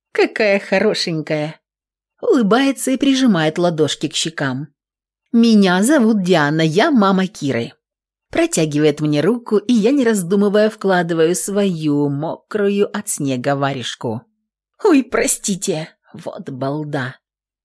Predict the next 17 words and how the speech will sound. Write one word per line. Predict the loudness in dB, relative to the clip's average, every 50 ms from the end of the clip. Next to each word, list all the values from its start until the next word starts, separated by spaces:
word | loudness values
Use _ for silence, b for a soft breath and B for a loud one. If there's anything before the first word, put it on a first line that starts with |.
| _ _ _ -10
Смущённо | -6 -4 -2 0 0 0 2 2 2 2 2 0
стягиваю | 2 2 2 2 4 2 2 4 4 4
рукавичку | 2 2 2 2 2 2 0 -2 -2 0 0 0
под | 0 0 -4 -4
хитрый | -6 -6 -4 -4 -2 -2 -2 -2 -2
смешок | 0 0 0 0 0 2 0 0 0 -2 _
Киры | -12 -8 -6 -6 -6 -6 -8 -10 _ _ _ _ _ _ _ -8
и | -6 -6
пожимаю | 0 2 2 2 4 4 4 4 6 4 4 4 2 2
тёплую | 0 0 -2 0 0 0 0 2 4 4 4 4
гладкую | 4 2 2 2 0 -2 -4 -2 0
руку | 2 2 0 0 2 0 0
с | 2
большим | 2 2 0 0 0 0 0 0 2
количеством | 2 0 0 0 0 -2 -4 -4 -2 -2 0 2 2
миниатюрных | 2 2 2 2 0 -2 -2 -4 -4 -4 -4 -6 -6 -6 -6
колец. | -6 -4 -4 -4 -6 -8 -10 -14